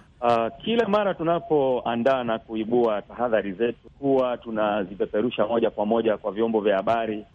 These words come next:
na pia kwa wadau mbalimbali ambao watazitumia kwa mipangilio tofauti. Kwa mfano, kama ni wadau walio katika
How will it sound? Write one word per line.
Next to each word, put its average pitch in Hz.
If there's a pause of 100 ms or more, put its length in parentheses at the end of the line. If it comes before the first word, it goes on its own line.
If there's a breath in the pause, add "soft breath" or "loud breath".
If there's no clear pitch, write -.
(100)
na 107
pia 123
kwa 107
wadau 107
mbalimbali 95
ambao 120
watazitumia 107
kwa 107
mipangilio 104
tofauti. 107
Kwa 107
mfano, 123
kama 123
ni 113
wadau 120
walio 117
katika 113